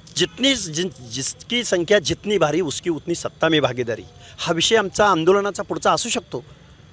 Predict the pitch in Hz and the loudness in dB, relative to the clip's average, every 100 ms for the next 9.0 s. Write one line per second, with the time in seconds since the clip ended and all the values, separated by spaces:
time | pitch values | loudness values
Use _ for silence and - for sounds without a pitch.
0 | - 170 208 254 180 240 175 - 226 202 | -2 2 4 4 4 0 0 0 0 2
1 | 226 220 226 185 214 190 190 226 180 139 | 0 0 0 0 -2 -2 2 2 2 -4
2 | 143 139 127 120 143 190 226 180 180 208 | 0 0 0 -2 0 0 2 2 2 4
3 | 240 - - 127 208 - - 202 196 196 | 4 2 -8 2 2 2 -10 -8 -8 -6
4 | 214 - 151 185 220 175 - 269 - 185 | -8 0 2 4 2 0 -8 -10 -2 0
5 | 196 302 330 240 _ 160 208 240 208 247 | 2 0 -2 -6 _ -6 -2 -2 -2 -8
6 | 220 - 262 190 156 139 131 - - - | -8 -8 -4 -2 -2 -4 -8 -10 -20 -20
7 | - - - - - 175 262 220 240 240 | -20 -20 -20 -18 -4 -2 0 2 2 0
8 | 262 277 233 254 220 208 - 320 269 247 | -2 2 4 4 2 0 2 4 6 4